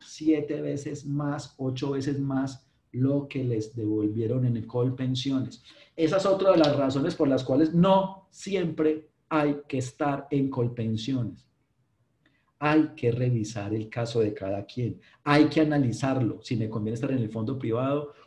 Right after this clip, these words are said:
o en Colpensiones, o puede que sea indiferente, o cuándo, o cuándo me debo pasar. Porque hoy qué triste con su empleada doméstica que trabajó con, que trabajó con usted unos años, que usted sí le pagó la seguridad social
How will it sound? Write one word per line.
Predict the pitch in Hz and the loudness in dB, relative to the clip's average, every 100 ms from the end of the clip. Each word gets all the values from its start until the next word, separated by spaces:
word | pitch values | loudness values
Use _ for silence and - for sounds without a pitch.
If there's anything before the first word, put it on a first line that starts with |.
| - | -6
o | 117 | -6
en | |
Colpensiones, | 113 107 - 101 - 139 139 - | -2 -4 -4 -10 -4 -2 -2 -4
o | 127 | -2
puede | 151 156 | 0 0
que | 117 | 0
sea | 107 | -2
indiferente, | 123 107 107 139 - | -2 -2 -2 -2 0
o | 113 | -4
cuándo, | 117 110 117 113 | -4 -4 -4 -4
o | 120 | -8
cuándo | 113 107 | -8 -6
me | 120 | -6
debo | 107 110 | -6 -8
pasar. | 104 - 107 - _ _ _ _ | -10 -10 -10 -12 _ _ _ _
Porque | - 196 196 190 185 - - | 8 8 8 4 -2 0 4
hoy | 190 185 185 - - _ - | 6 6 4 -8 -18 _ 4
qué | 156 | 6
triste | 156 180 185 185 | 6 4 4 2
con | 156 139 | 2 2
su | |
empleada | 135 123 131 156 | 2 2 4 6
doméstica | 147 147 - 160 165 165 _ _ - | 6 4 2 -2 -2 -10 _ _ -8
que | 131 | -4
trabajó | 127 117 123 | 0 0 0
con, | 160 147 135 - | 2 0 -2 -4
que | 120 | -4
trabajó | 117 117 | -2 0
con | 147 | 0
usted | 131 123 | 0 0
unos | 135 135 | -2 0
años, | 143 143 | -2 -2
que | - | -2
usted | 123 143 | 0 4
sí | 127 | 8
le | 160 156 | 10 10
pagó | 127 120 127 | 4 2 4
la | 143 | 4
seguridad | 135 120 117 113 | 2 2 0 0
social | 110 156 165 143 135 | -2 -2 -2 -2 -4